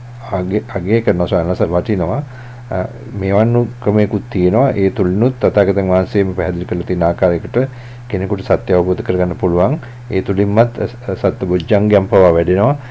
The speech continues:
එහෙන් කියවෙන්නේ ස්වාමීන් වහන්සේ ඒ අයටත් එහෙමනම්, අ, ධානයන්, අ, ධාන මට්ටම පසු කරමින්, අ,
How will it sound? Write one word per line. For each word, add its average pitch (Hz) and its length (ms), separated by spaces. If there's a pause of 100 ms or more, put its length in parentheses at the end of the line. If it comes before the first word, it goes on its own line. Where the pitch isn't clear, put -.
(160)
එහෙන් 95 320
කියවෙන්නේ 95 380
ස්වාමීන් 92 320
වහන්සේ 95 240
ඒ 92 120
අයටත් 98 420
එහෙමනම්, 107 440 (400)
අ, - 120 (760)
ධානයන්, 113 580 (320)
අ, 107 480 (440)
ධාන 104 300
මට්ටම 104 360
පසු - 220
කරමින්, 113 480
අ, 110 160